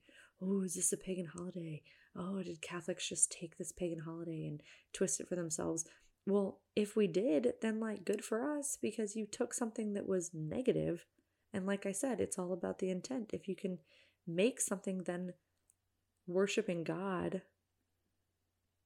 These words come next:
because you feel like the original intent was not worshiping God, then wouldn't that be a good thing?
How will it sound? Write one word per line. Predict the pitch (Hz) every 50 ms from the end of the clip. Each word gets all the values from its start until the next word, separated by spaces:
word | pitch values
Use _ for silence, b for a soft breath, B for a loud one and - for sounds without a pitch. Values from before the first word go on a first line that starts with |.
| _ _ _ _ _ _ _ _ _ _ _ _ _ _ _ _ _ _ _ _ _ _ _ _ _ _ -
because | - 196 190 - 185 185 185 165 175
you | 170 180 165
feel | - - 196 196 185
like | 185 180 175 - -
the | 180 180
original | 170 170 165 180 190 185 - 202 190 175 175
intent | 170 170 165 156 - 170 165 165 160 -
was | 165 165 160 156 156 156 - - - - _ _ _ _ _ _ _ _ _ _ -
not | 147 156 165 - 539 523 -
worshiping | 160 160 156 - - - - 165 160 160
God, | 160 160 156 156 147 147
then | 170 156 151 156 151
wouldn't | 180 180 190 190
that | 190 196 190 - - _ _ _ _ _ _ _ _ -
be | 170 160
a | 156
good | 147 - 180 165 165
thing? | - - - - - 175